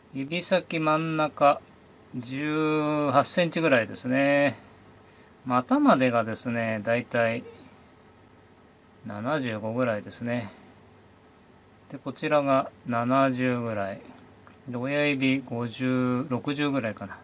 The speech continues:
七十じゃないか、六十ぐらいですね。それで、まあ、ちょっと順序あれですけど、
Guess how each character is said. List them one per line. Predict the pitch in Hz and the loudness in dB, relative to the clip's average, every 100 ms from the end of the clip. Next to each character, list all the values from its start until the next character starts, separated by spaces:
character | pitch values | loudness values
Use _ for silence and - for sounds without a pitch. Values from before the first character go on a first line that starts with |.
| - - | -20 -14
七 | 110 117 160 | -10 -6 -6
十 | 131 | -8
じ | |
ゃ | |
な | 104 | -10
い | 104 | -12
か、 | - | -12
六 | 110 101 135 | -14 -8 -6
十 | 139 | -4
ぐ | 139 | -2
ら | 120 | -2
い | 101 | -2
で | |
す | 95 | -8
ね。 | 113 117 127 127 104 - - - - - - - - - - - - - - | -4 0 0 0 -4 -16 -20 -20 -20 -20 -20 -20 -20 -20 -20 -20 -20 -20 -12
そ | 160 | -8
れ | |
で、 | 151 | -6
ま | 151 | -2
あ、 | 131 | -2
ち | 131 | -4
ょ | |
っ | |
と | 120 | -8
順 | 104 123 | -6 -6
序 | 113 113 | -6 -10
あ | |
れ | 110 | -10
で | 104 | -10
す | - | -10
け | 113 | -12
ど、 | 104 | -14